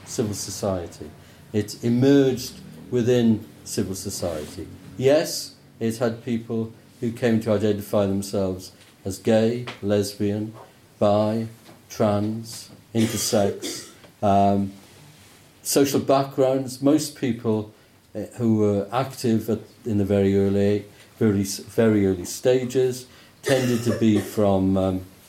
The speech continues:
working class, lower middle class backgrounds. They tended, certainly in England, to be first generation universities, so a large number of university educated,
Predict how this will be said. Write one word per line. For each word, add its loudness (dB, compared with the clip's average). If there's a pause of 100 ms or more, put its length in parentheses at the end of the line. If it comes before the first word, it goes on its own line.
(520)
working 2
class, 0
lower 4
middle 0
class -2
backgrounds. -2 (360)
They 4
tended, 0 (420)
certainly 2
in 4
England, 0 (240)
to -8
be 4
first 2
generation 0
universities, -4 (280)
so -2
a 6
large 4
number 0
of -4
university 0
educated, -2